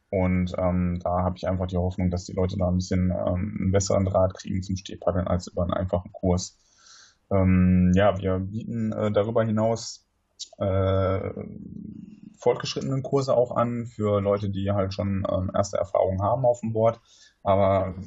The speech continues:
vielleicht einfach mal an ihrer Paddeltechnik, äh, arbeiten wollen, die, ähm, vielleicht, ähm, Bowie-Turns, äh, lernen wollen, et cetera.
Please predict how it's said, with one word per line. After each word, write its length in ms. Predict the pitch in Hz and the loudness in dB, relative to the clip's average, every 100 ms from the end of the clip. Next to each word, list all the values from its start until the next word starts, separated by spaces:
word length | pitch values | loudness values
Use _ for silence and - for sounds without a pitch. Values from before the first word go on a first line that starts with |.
| - | -16
vielleicht 280 | 95 92 - | -12 -12 -8
einfach 240 | 101 98 | -6 -4
mal 220 | 98 90 - | -4 -4 -4
an 160 | 92 | -4
ihrer 340 | 92 87 87 87 | -4 -2 -4 -2
Paddeltechnik, 640 | 117 110 110 104 104 98 | 2 2 2 -2 -2 -2
äh, 40 | - | 0
arbeiten 680 | 95 95 95 95 95 95 90 | 0 2 2 4 2 0 -2
wollen, 440 | 92 92 92 90 - - - _ | 0 2 2 0 -4 -20 -20 _
die, 200 | 92 90 | -4 -2
ähm, 680 | 90 92 92 90 90 95 90 | 0 0 0 0 -2 -6 -10
vielleicht, 440 | - 92 92 92 - | -2 0 2 -2 -4
ähm, 920 | - 87 90 90 90 90 90 101 104 | -4 -4 -6 -6 -8 -10 -10 -8 -4
Bowie-Turns, 720 | 107 117 117 117 107 107 - - | 0 2 2 2 4 2 -2 -2
äh, 260 | 98 101 | -2 0
lernen 380 | 101 98 101 98 | 2 4 4 4
wollen, 220 | 95 98 | 6 4
et 120 | 90 90 | 2 0
cetera. 520 | 95 95 90 90 | 0 2 4 2